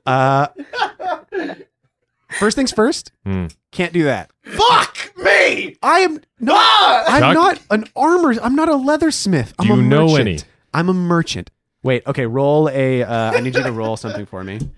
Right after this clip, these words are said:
Speaker 1: Uh, okay. So this is a move that we're gonna use called supply.
Speaker 3: Okay.
Speaker 1: When you're trying to buy something special beyond what's usually available here or non-mundane, it is mundane. Most things in this world are mundane, unfortunately. Roll plus your charisma.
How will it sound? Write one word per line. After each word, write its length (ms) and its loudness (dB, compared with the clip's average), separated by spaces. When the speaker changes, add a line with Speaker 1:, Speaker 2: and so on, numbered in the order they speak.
Speaker 1:
Uh, 300 -2
okay. 180 0
So 200 -2
this 180 -4
is 120 -4
a 40 0
move 260 -2
that 80 -4
we're 80 -8
gonna 140 -6
use 360 -6
called 320 -6
supply. 920 -6
Speaker 3:
Okay. 500 -2
Speaker 1:
When 120 -6
you're 100 -4
trying 140 -4
to 60 -4
buy 180 -2
something 280 -8
special 380 -6
beyond 240 -6
what's 140 -10
usually 260 -6
available 360 -4
here 180 -6
or 160 -8
non-mundane, 840 -6
it 100 -6
is 100 -2
mundane. 400 -2
Most 200 -2
things 200 -6
in 60 -6
this 220 -8
world 240 -6
are 40 -8
mundane, 280 -10
unfortunately. 440 -18
Roll 200 -2
plus 240 -4
your 120 -6
charisma. 440 -4